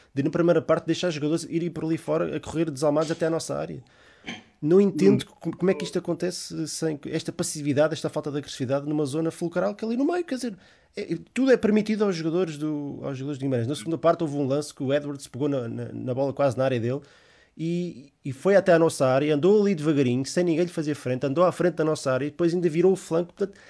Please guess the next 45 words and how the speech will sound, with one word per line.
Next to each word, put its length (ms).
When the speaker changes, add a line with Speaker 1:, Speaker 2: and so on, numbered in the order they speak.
Speaker 1:
ninguém 420
se 120
aproximou 440
sequer 220
dele. 300
Estavam 340
a 40
fazer 220
aquela 260
contenção 540
e 40
tal, 260
deixaram-no 560
à 60
vontade, 420
sem, 200
sem 200
pressão, 300
sem 160
agressividade. 480
O 80
Guimarães, 340
das 140
poucas 260
vezes 220
que 80
chegava 180
à 40
nossa 200
baliza, 360
faz-, 200
criava 380
muito 280
mais 160
perigo 280
do 100
que 100
nós, 260
porque 280
nós 340
defendemos 300
de 60
maneira 240
tão 160
passiva, 500